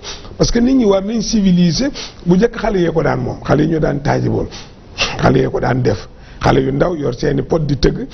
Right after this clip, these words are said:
dugg ci kër yi sël moo dóom, ñoo ko daan def bu njëkk. Léegi dem nañ ba ay mag yi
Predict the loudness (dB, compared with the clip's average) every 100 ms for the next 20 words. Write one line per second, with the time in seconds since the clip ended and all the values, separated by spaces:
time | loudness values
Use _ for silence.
0 | -16 -4 0 2 0 0 0 0 0 0
1 | 0 0 0 2 0 -2 -14 -20 -10 -6
2 | -2 0 0 -2 -2 -2 -4 -6 -16 -18
3 | 0 2 2 0 0 2 0 0 0 0
4 | 2 0 0